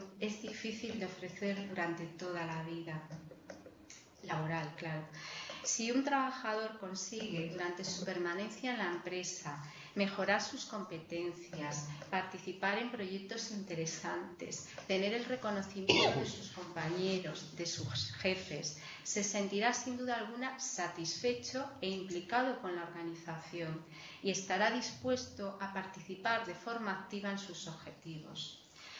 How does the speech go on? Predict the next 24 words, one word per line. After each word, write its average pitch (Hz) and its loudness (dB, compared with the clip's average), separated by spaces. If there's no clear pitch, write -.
La 196 6
carrera 226 6
profesional 254 0
tiene, 226 -8
por 220 -6
tanto, 269 -2
dos 208 -6
vertientes, 170 -4
una 220 2
individual 165 2
y 180 -6
otra 247 -6
organizacional. 160 -6
Los 208 2
profesionales 233 4
sanitarios, 226 2
en 196 -2
especial 202 -2
los 220 -2
médicos, 202 -2
todos 220 -2
sabemos 233 0
que 208 -4
tienen 240 -4